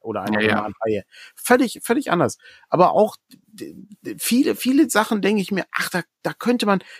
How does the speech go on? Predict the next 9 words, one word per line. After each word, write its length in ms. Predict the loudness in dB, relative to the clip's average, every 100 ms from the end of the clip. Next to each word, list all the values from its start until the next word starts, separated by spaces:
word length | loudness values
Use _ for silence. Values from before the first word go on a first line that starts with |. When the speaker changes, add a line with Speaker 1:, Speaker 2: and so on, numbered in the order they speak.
| -20 -20 -18 -10
Speaker 1:
was, 300 | 0 2 4
was 220 | 4 2
Centipede 500 | 2 2 2 -2 -4
Press 320 | 2 2 2
macht 280 | 2 0 -2
für, 280 | -2 2 2
für 160 | 0 -2
klassische 460 | 0 0 0 -6
Fantasy. 580 | -6 -6 -4 -6 -8 -10